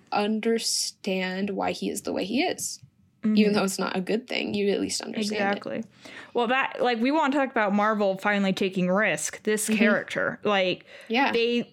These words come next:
Speaker 2: pose the question of what really is a military hero in twenty twenty-one. Like, he has
Speaker 1: Yeah.
Speaker 2: these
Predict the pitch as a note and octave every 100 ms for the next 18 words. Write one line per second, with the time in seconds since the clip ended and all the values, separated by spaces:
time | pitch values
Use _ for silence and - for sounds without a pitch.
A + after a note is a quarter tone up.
0 | - - C#4 C#4 C#4+ B3 C4+ C4 C4+ A#3
1 | A3+ G#3+ G3 - G3 A#3+ C#4+ A3 A#3 G3+
2 | F#3+ F#3 F#3 F#3 F#3 G#3 F3+ F3+ G3 A3
3 | G3 F3 D#3+ F3 F3+ F#3+ F3 F3 F#3 E3+
4 | F3 F3 D#3 - F3 E3+ - - G#3 G#3
5 | G3+ G3 G3+ G3+ F#3+ F#3 F3+ -